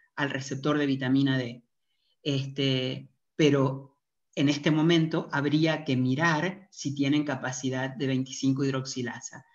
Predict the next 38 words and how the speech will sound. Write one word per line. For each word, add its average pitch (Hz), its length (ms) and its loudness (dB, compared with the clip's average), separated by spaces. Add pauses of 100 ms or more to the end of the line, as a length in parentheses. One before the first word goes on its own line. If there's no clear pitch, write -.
(520)
Y, 147 400 -4
y 165 120 4
es 160 180 2
una 156 200 4
cosa 156 300 -2
muy 151 240 2
importante 151 960 -2 (240)
para 143 260 2
propiciar 143 760 -2
el 139 120 -8
sinergismo, 143 840 -2 (180)
porque 135 260 -4
lo 131 140 0
que 139 80 -4
pasa 139 560 0
en 139 180 -4
la 143 120 -6
mayoría 143 420 -2
de 147 80 -2
los 147 160 -6
casos 160 560 -4 (260)
es 135 160 -10
que 147 100 -2
en 143 40 2
los 147 120 -2
procesos 143 600 -4
inflamatorios, 135 840 0
en 135 80 0
los 131 80 -2
procesos 143 460 -6
de 135 60 -2
envejecimiento, 139 960 -2 (280)
en 139 140 -2
los 135 100 -2
procesos 143 540 -6
de 135 100 -2
proliferación 135 800 -4
exagerada, 147 880 -2